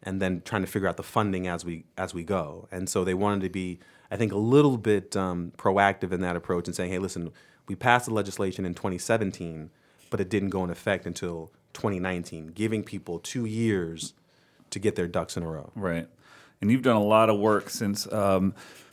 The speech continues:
Speaker 2: I guess, I don't know if you could say newly elected anymore. This has been the first year in office for Sheriff Gary McFadden, and working under him, you've done a lot of work there at the detention center, Jail North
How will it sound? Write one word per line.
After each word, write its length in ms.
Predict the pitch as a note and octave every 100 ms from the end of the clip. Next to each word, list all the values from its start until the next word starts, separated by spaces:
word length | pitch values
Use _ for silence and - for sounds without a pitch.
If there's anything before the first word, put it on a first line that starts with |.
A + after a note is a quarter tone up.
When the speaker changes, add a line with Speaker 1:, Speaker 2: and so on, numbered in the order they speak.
| - _ - -
Speaker 2:
I 100 | G#2+
guess, 220 | A#2+ -
I 40 |
don't 120 | C3+ B2+
know 120 | C3
if 80 | A#2
you 80 |
could 100 | A#2
say 120 | A2 A#2+
newly 380 | B2 C3 B2+
elected 380 | A2+ A2 A2 G#2+
anymore. 300 | G#2 G#2 G#2
This 180 | A#2 C3
has 60 | C3+
been 140 | B2+
the 60 | A#2
first 340 | B2 D3+ C3
year 120 | D3 B2
in 40 |
office 380 | A2+ A2 G#2 -
for 480 | - G2+ G2 - -
Sheriff 400 | - G#2+ G2 F#2+
Gary 220 | G#2+ G#2
McFadden, 680 | F#2+ - G#2+ G2 G2 G2 G#2
and 320 | F#2 F#2+ F#2 F#2
working 320 | G#2+ A2+ G#2
under 160 | G2
him, 180 | G2 G2
you've 100 | G2
done 120 | G2
a 80 | F#2
lot 200 | F#2 G2
of 40 | F#2
work 240 | G2 G2
there 180 | G2+ F#2
at 140 | F2 -
the 200 | F#2 -
detention 500 | F2+ - G#2 F2+ F2+
center, 280 | G#2+ F#2+ F#2
Jail 300 | E2 G2+ F#2+
North 460 | G2 G2 F#2+ -